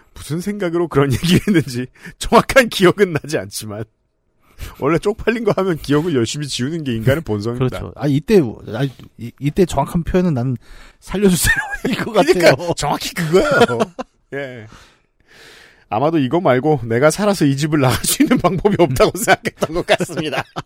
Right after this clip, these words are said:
Speaker 1: <laughs> 정확합니다.
Speaker 2: 네.
Speaker 1: 그 직원분은 직원.
Speaker 2: "아, 우리 그런 거 못해요. 그리고 제 작업도 밀려서 지금 야근하는데 도와드릴 수가 없네요."
Speaker 1: 이러면서 손사래를 치셨습니다. 당연하죠.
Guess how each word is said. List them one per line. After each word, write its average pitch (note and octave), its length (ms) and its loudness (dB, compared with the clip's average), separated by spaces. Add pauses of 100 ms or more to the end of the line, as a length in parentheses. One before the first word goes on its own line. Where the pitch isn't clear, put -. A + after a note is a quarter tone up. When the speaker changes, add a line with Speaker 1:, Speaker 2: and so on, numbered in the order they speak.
(720)
Speaker 1:
<laughs> - 840 0
정확합니다. C#4 800 6
Speaker 2:
네. F#2 440 -10 (840)
Speaker 1:
그 A#2+ 160 0
직원분은 C3+ 680 0 (220)
직원. E2+ 480 -8 (1120)
Speaker 2:
"아, - 80 -10
우리 F3+ 220 0
그런 A3+ 220 4
거 A3+ 80 4
못해요. G3+ 680 6
그리고 F3 320 -4
제 D3 160 2
작업도 F3 340 4
밀려서 D#3+ 320 2 (100)
지금 C#3+ 240 -2
야근하는데 A#2 1000 2
도와드릴 D3 320 0
수가 C#3+ 180 -4
없네요." C3 800 0 (300)
Speaker 1:
이러면서 E3+ 460 2
손사래를 C#3 580 0
치셨습니다. - 580 -12
당연하죠. C#3+ 600 -6